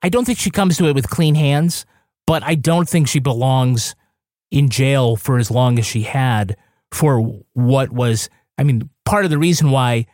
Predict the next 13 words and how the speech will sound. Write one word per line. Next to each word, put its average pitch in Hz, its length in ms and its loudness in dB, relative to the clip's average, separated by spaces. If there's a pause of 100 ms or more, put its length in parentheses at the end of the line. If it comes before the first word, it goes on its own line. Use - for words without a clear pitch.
they 151 240 -2
went 165 160 2
after 165 300 -2
her 127 120 2
and 143 220 0
why 170 160 2
a 165 180 0
jury 165 400 2
would 135 400 0
have 262 260 -2
convicted 233 540 -2
her, 240 380 2
likely, 247 560 0